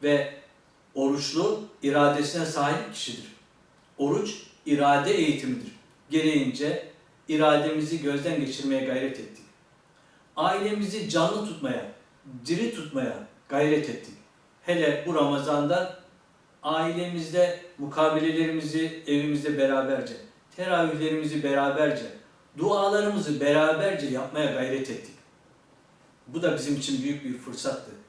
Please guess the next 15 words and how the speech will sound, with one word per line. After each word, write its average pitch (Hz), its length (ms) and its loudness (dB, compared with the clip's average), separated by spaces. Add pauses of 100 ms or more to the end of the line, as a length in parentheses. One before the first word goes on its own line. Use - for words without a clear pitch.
(300)
Annesi 156 440 -2
babasıyla 156 520 2
beraber 151 480 4
dua 156 260 2
eden 131 340 0
bir 127 200 -6
evlat 127 420 -4 (420)
elbette 160 840 -2 (360)
anne 147 400 -2
ve 139 160 0
babasının 143 600 -2
duasına 147 480 0
mazhar 143 340 -2
olmanın 143 380 0
sevincini 135 840 -4